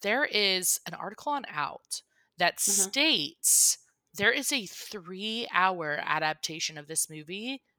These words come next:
Speaker 1: that wasn't released, and people are going feral for it. People are going feral. There's
Speaker 2: I,
Speaker 1: a
Speaker 2: it
Speaker 1: huge
Speaker 2: is
Speaker 1: petition on TikTok. Like, there is, like, um, tweets, and there are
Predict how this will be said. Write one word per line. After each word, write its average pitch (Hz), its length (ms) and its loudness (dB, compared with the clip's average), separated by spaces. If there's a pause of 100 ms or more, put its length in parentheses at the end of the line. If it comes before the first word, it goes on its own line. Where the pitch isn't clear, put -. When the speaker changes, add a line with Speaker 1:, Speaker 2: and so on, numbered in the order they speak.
Speaker 1:
that 165 220 8
wasn't 160 300 -4
released, 165 640 -4 (100)
and 180 320 6 (100)
people - 360 -8
are 302 120 2
going 226 300 -6
feral 151 600 -4
for - 240 -12
it. - 180 -10 (1300)
People 262 280 2
are 247 100 6
going 220 240 -2
feral. 160 500 0
There's 247 140 12
Speaker 2:
I, 269 60 12
Speaker 1:
a - 120 8
Speaker 2:
it 262 160 10
Speaker 1:
huge 302 280 8
Speaker 2:
is 320 80 6
Speaker 1:
petition 277 440 4
on 214 160 8
TikTok. 233 560 10 (400)
Like, 190 540 12 (160)
there 220 240 10
is, 208 240 6
like, 175 680 8 (460)
um, 156 600 8 (100)
tweets, 285 720 6
and 170 500 6
there 160 340 4
are 151 280 2